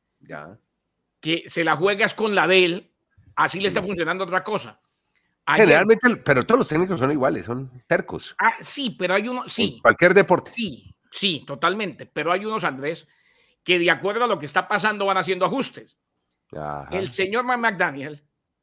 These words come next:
Speaker 2: estaba corriendo y le estaba dando resultado toda la primera mitad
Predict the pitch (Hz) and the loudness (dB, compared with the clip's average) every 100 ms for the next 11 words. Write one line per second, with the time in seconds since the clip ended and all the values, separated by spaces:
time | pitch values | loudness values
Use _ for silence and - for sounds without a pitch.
0 | _ _ - 185 - 240 254 254 190 180 | _ _ -6 -4 2 4 6 4 2 -2
1 | 220 240 226 185 - 208 208 208 202 175 | -2 -2 -4 -4 0 2 2 0 -4 -6
2 | 143 131 165 147 123 _ - 302 302 254 | -6 -6 -4 -4 -8 _ 0 4 4 2
3 | 165 175 196 220 202 147 185 147 | 0 -6 -2 -2 -2 0 -2 -2